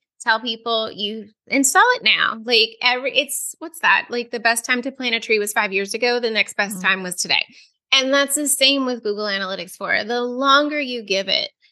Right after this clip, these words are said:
Speaker 1: in terms of having it on your site, and you can run both. You can have your U A still reporting, and you can set up Google Analytics four. They are two separate things, so they won't interfere with one another.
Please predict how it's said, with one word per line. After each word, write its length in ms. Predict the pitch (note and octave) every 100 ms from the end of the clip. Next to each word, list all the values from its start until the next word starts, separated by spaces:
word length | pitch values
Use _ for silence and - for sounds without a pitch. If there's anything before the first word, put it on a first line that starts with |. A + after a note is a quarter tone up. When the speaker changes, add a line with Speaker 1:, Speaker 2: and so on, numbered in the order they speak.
| _ A3+
Speaker 1:
in 140 | G#3+
terms 360 | G#3 G#3+ G#3 G#3
of 120 | G3+
having 320 | G3+ G3+ G#3
it 80 | G#3
on 120 | G#3
your 140 | G3+
site, 380 | G3 G3+ G3+ G3
and 160 | A3 A3
you 160 | B3 A#3
can 260 | D4 C#4+
run 380 | B3+ C#4+ C#4+ C#4
both. 380 | B3+ B3+ - G3 -
You 120 | G#3+
can 140 | A#3
have 320 | A3+ A3+ A#3+
your 140 | B3 B3
U 300 | A#3 B3 B3
A 220 | A#3+ B3
still 480 | B3 - A#3 A3 A3
reporting, 800 | A#3 A#3 A#3+ A3+ A3+ A3+ A3 A3 - _ _
and 420 | A#3+ A3+ A#3+ A#3+ A#3+
you 80 |
can 140 | A#3 A3
set 180 | A#3 A3
up 140 | G#3+
Google 240 | A3 A3+
Analytics 560 | A3 A3 G#3+ G#3+ G3+ -
four. 240 | A3 A3 G#3
They 160 | F3+
are 180 | E3+ F3 _
two 220 | - - D4+
separate 400 | D4 C#4+ B3 A#3+
things, 340 | B3 A3+ A3+
so 140 | A3+
they 140 | F#3+ F3+
won't 280 | F#3+ B3 B3+
interfere 560 | B3+ A#3 A#3 A3+ G3+
with 180 | G3 G3
one 140 | F#3+
another. 460 | F#3 E3+ D#3+ E3+ G3